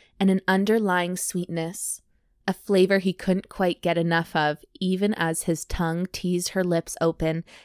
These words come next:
and allowed him to deepen their kiss. She'd let go of his lapels and was pushing his coat down off his shoulders with short, urgent movements.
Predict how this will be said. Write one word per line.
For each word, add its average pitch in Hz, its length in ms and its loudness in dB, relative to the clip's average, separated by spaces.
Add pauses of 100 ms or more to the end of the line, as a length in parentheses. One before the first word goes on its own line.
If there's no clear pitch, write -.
(120)
and 175 100 4
allowed 160 360 2
him 180 160 2
to 185 120 2
deepen 160 420 -2
their 151 140 -4
kiss. - 540 -10 (680)
She'd 208 360 0
let 196 280 2
go 190 180 6
of 190 100 2
his 196 240 -2
lapels 165 640 0
and 180 100 0
was 180 160 -2
pushing 196 380 -2
his 208 180 -4
coat - 380 -2
down 170 400 2
off 170 240 0
his 185 100 0
shoulders 151 500 -2
with 160 140 -6
short, - 500 -4 (380)
urgent 175 400 2
movements. 160 800 -6